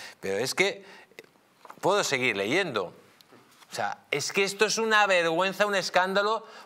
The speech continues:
brutal. O sea, Begoña Gómez, cuyo máster lo diseña el señor Barrabés y lo dirige el máster sin tener una titulación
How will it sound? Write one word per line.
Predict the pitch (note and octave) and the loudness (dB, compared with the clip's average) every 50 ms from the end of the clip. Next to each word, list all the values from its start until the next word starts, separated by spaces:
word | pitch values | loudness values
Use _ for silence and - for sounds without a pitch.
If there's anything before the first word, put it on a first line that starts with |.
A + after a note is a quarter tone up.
| - - | -8 -6
brutal. | A2 A#2+ A#2+ G3 G#3+ A3+ G3+ D3+ | -4 -2 4 6 6 6 6 4
O | C3+ - | 2 2
sea, | - D#3 C#3 A2+ F#2 E2 - - - - - - - - - - _ _ _ _ _ - - - _ _ _ _ | 2 2 4 2 0 -2 -8 -16 -20 -20 -20 -20 -20 -20 -20 -20 _ _ _ _ _ -20 -20 -20 _ _ _ _
Begoña | A2+ A2+ A#2 D#3 F3+ F#3 F#3+ G3 | 0 2 4 4 6 6 6 6
Gómez, | G#3 A#3 A#3+ A3 A3 A#3 A#3+ A#3 A#3 - - - - _ _ _ _ _ _ | 6 6 4 4 2 0 0 -2 -4 -10 -18 -20 -20 _ _ _ _ _ _
cuyo | - C3+ C#3 C3+ C3 B2+ C3 B2+ B2+ | -4 -2 0 0 2 2 2 4 6
máster | E3 F#3+ F#3+ - - - D#3 C3+ A2+ G#2+ - - - - - - - _ | 6 4 4 4 2 2 2 2 0 -2 -8 -14 -20 -20 -20 -20 -14 _
lo | A#2 B2+ D3 D#3 | 2 2 4 4
diseña | C#3+ C#3 C3 - G3 G#3 G#3 F#3+ E3+ C3 A2+ | 2 2 2 2 2 2 4 4 4 2 2
el | - | 2
señor | - A2+ A#2 C3 C#3+ | -2 0 0 2 4
Barrabés | E3 F3 F#3 F#3 G3 G#3 A#3+ B3+ B3+ B3 - - - - - _ _ _ _ _ - - _ _ _ _ _ _ _ _ _ | 6 6 6 6 6 6 4 2 2 0 -4 -8 -10 -12 -18 _ _ _ _ _ -20 -20 _ _ _ _ _ _ _ _ _
y | A#2 B2+ | -2 0
lo | C3 C3+ C3+ C3 | 2 4 4 4
dirige | B2 C#3 E3 A3 A3+ - - - A#2 F2+ E2 - - | 4 2 2 2 0 0 0 -2 -2 -2 -4 -8 -8
el | - G#2+ A2 A2+ | -6 -4 -4 2
máster | C3+ F#3+ G#3 F#3+ - - C3+ G#2 F#2+ - - - - | 4 4 4 4 2 0 -2 -2 -2 -6 -14 -14 -8
sin | - - G3+ F#3+ | -4 -2 -2 0
tener | - C3 A2+ B2+ D#3+ F#3 G3 | 2 0 2 4 2 2 4
una | F#3 F3+ E3+ E3+ | 4 2 2 2
titulación | - F3 E3+ - F3+ F3 E3 D#3+ D#3 - G3 G3+ G3 E3+ - | 0 -2 -2 0 0 2 4 2 2 2 0 0 0 -2 -4